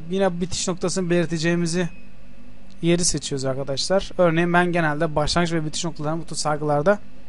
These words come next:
aynı yere yapıyorum ki, e, düz olarak gider. Daha önceki derslerimizde de yine bu kullanmıştık.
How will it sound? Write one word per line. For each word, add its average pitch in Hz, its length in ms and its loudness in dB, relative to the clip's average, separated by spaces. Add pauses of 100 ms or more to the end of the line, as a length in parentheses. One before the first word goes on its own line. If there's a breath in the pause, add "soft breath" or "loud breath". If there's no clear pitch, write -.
(340 loud breath)
aynı 196 260 8
yere 151 140 4
yapıyorum 180 380 0
ki, 226 200 -2 (420 loud breath)
e, 156 360 2
düz 196 120 0
olarak 185 340 6 (200)
gider. 180 340 4 (840)
Daha 165 200 8
önceki 156 240 -2
derslerimizde 156 480 2
de 151 60 -2
yine 147 160 -2
bu 135 160 -4
kullanmıştık. 139 460 -4